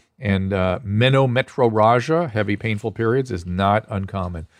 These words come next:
What, you guys leave me out of the jokes in the booth. Come on now, what's going on?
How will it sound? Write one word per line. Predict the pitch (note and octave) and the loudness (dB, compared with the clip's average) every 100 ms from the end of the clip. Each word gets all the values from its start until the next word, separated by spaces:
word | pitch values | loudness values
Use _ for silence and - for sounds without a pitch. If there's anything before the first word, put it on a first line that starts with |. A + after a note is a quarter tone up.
| _ _ _ _ _ | _ _ _ _ _
What, | B2+ E3+ | -2 0
you | F3 | 2
guys | D4+ A#3 | 2 4
leave | A#3 | 4
me | F#3+ | 6
out | F3 | 6
of | D#3 | 4
the | B2+ | 2
jokes | C3 C3+ - | 4 4 2
in | B2 | -2
the | A2 | 2
booth. | B2+ G#2+ F2+ | 4 4 2
Come | - | 2
on | F#3+ C3 | 2 4
now, | F2+ | 2
what's | G2+ B2 | 0 0
going | F#3+ D3 | 0 2
on? | A2+ D#2 | 2 0